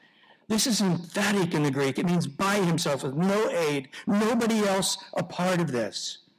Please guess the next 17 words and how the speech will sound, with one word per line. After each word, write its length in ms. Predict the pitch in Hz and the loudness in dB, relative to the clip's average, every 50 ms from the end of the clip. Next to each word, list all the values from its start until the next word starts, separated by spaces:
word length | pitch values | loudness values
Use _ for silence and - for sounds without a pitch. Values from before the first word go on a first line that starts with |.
| _ _ _ _ _ _ _ - - _ - | _ _ _ _ _ _ _ -20 -14 _ -4
"Now 180 | - 180 185 | 0 2 2
may 120 | 190 185 190 185 180 | 2 4 2 2 2
the 40 | 156 | 0
God 260 | - 202 196 208 214 | 0 0 0 0 0
of 220 | 220 185 - - | 0 -2 -4 -4
peace, 360 | - - 196 196 170 135 120 | -4 -2 0 0 0 0 -2
shalom, 760 | - - - - 165 165 170 175 170 170 160 139 120 117 - - - _ _ | -2 -2 0 0 2 2 2 2 2 2 2 0 0 -2 -4 -8 -18 _ _
healing, 500 | - - 196 180 170 160 147 127 120 117 | -4 -2 0 2 2 2 2 2 0 0
wholeness, 500 | 135 135 156 202 180 175 170 143 127 - | -2 -2 -2 0 0 2 0 0 -2 -2
completeness, 840 | - 156 147 - - 180 170 175 170 156 135 127 - - - - - - - - - - - - - - - - | -2 -4 -4 -2 -2 -2 0 0 0 0 -2 -2 -4 -6 -10 -14 -14 -16 -20 -20 -20 -20 -20 -20 -20 -20 -18 -10
sanctify 840 | - - - - - 180 196 202 185 202 220 180 165 - 185 180 175 | -6 -4 -2 0 0 2 2 2 0 0 0 -2 0 0 0 0 2
you 260 | 175 170 175 180 175 | 2 2 2 2 0
completely. 880 | 175 175 156 151 - - - 151 156 156 156 - 151 131 113 113 123 - - - - - - - - | 0 0 -2 -2 -2 -4 -2 0 0 0 0 0 -2 -2 -2 -4 -6 -8 -14 -20 -20 -20 -20 -10 -4
May 220 | - 190 196 202 | -2 0 2 2
your 140 | 196 190 180 | 2 2 2
whole 260 | 165 143 180 196 196 | 2 0 0 0 0
spirit, 840 | 170 - - - - - - 233 240 240 220 196 156 127 - - - | 0 0 0 -2 -2 -2 0 0 2 2 2 2 0 -2 -4 -8 -14